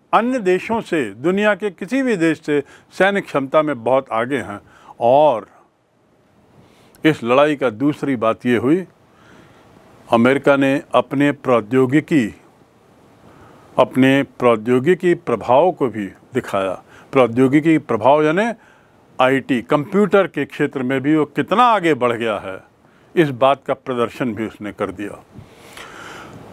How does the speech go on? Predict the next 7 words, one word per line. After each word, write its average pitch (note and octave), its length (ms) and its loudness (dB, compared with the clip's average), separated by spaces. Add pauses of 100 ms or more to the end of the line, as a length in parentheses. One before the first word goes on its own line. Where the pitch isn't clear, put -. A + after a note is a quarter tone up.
(600)
इस A3+ 260 4
युद्ध G#3 200 6
में A#3+ 280 4 (1080)
अमेरिका D#3 480 4
ने F#3+ 280 0
स्मार्ट F#3 720 0
बनो-, E3+ 320 -6